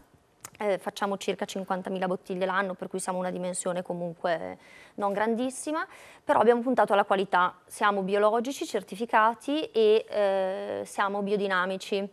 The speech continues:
Eh, biodinamico è, diciamo, un passo in più rispetto al biologico, eh, per dirlo senza usare tecnicismi. Il biologico toglie la possibilità dell'utilizzo di, ehm,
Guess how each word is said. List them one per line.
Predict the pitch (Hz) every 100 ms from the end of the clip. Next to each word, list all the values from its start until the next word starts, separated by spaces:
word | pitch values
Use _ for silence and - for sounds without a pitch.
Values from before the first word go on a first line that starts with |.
| _ _ - - _ _
Eh, | - 202
biodinamico | 180 202 214 220 226 262 269 277
è, | 214 202 190
diciamo, | 180 - 220
un | 226 208
passo | 233 233 -
in | 233 208
più | 226
rispetto | 220 220 - 202 208
al | 190
biologico, | 202 190 185 175 190 - 180 - - - - _
eh, | - 85 -
per | - 214
dirlo | 208 226 226
senza | - 208 214
usare | 220 202 208
tecnicismi. | 214 - 208 - 208 185 185 185 185
Il | 202
biologico | 202 202 214 240 240
toglie | - 214 190 202 190 208 214 - _ _
la | 220 214
possibilità | 214 202 202 202
dell'utilizzo | 202 202 208 196 190 175 202
di, | 180 190 190 185 -
ehm, | 196 185 190 - - 214 - - -